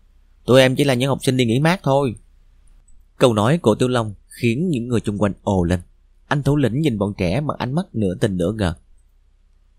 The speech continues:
"Thế sao các em lại tìm được chỗ này?" "Tụi em tình cờ thấy những câu thơ kỳ lạ trên vách chùa Phật Nằm á,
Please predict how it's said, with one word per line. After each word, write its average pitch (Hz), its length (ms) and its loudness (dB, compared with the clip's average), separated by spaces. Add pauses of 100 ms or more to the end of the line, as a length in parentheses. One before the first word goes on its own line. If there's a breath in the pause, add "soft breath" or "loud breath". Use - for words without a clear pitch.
(800)
"Thế 143 420 0 (340)
sao 120 220 -4
các 131 100 -4
em 113 200 -2
lại 107 140 0
tìm 95 180 0
được 98 180 -4
chỗ 127 80 -2
này?" 110 220 -2 (1900)
"Tụi 117 200 0
em 127 140 -2
tình 113 180 -6
cờ 110 220 -2
thấy 151 200 -4
những 135 200 -6
câu 135 180 -4
thơ 127 220 -4
kỳ 113 120 -4
lạ 104 280 -2
trên 131 140 -8
vách 160 120 -6 (100)
chùa 110 380 -2
Phật 110 160 -8
Nằm 107 300 -4
á, 170 440 -6